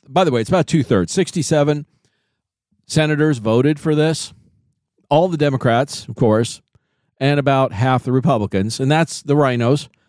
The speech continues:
and that's what it comes down to. That's the uniparty. About two-thirds of our representatives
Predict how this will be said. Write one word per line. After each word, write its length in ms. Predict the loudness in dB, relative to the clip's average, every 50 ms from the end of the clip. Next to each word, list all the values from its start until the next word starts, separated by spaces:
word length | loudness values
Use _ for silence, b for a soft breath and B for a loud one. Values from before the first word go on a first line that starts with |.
| _ _ _ _ -6
and 100 | -2 0
that's 180 | 0 0 2
what 140 | 2 2 2
it 100 | 2 0
comes 220 | -2 -2 -2 -2 0
down 220 | 0 2 2 2
to. 100 | 0 0
That's 240 | 0 0 -2 -2 -2
the 240 | -2 -2 0 2 2
uniparty. 600 | 2 2 0 0 -2 0 0 0 0 -2 -6 -10 b b b b b b b b b
About 320 | -4 -2 0 0 0 0
two-thirds 800 | 0 0 0 0 0 0 0 2 2 2 2 0 -2 -8 -18 -20 -20 _ _ _ -6
of 160 | -4 -2 0
our 140 | 0 2 2
representatives 880 | 0 0 -2 -2 -4 -2 0 0 0 0 0 0 0 0 -2 -4 -10